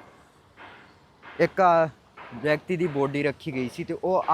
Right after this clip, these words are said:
ਅੱਜ ਵੀ ਉਸ ਚਰਚ ਦੇ ਵਿੱਚ ਉਵੇਂ ਹੀ ਪਈ ਹੈ, ਤੇ ਉਹ ਸੀਸ ਦੇ ਵਿੱਚ ਜੜ ਕੇ ਰੱਖੀ ਵੀ ਹੈ। ਉਹ ਆਪਾਂ ਦੇਖਣ ਚੱਲਾਂਗੇ। ਤੇ ਕੁਛ ਹੋਰ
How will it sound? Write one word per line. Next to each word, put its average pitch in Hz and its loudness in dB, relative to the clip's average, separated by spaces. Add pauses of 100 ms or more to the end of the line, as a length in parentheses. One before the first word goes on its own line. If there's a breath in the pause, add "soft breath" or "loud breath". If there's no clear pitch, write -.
ਅੱਜ 151 -4
ਵੀ 185 -2
ਉਸ 170 0
ਚਰਚ 160 -2
ਦੇ 165 -2
ਵਿੱਚ 156 -4
ਉਵੇਂ 175 -6
ਹੀ 202 -2
ਪਈ 139 0
ਹੈ, 165 2 (540)
ਤੇ 185 0
ਉਹ 175 2
ਸੀਸ 170 -4
ਦੇ 165 0
ਵਿੱਚ 160 -2
ਜੜ 135 2
ਕੇ 131 -2
ਰੱਖੀ 127 -4
ਵੀ 113 -4
ਹੈ। 101 -8 (760)
ਉਹ 214 10
ਆਪਾਂ 202 6
ਦੇਖਣ 175 0
ਚੱਲਾਂਗੇ। 180 2 (340)
ਤੇ 185 2
ਕੁਛ 196 2
ਹੋਰ 190 4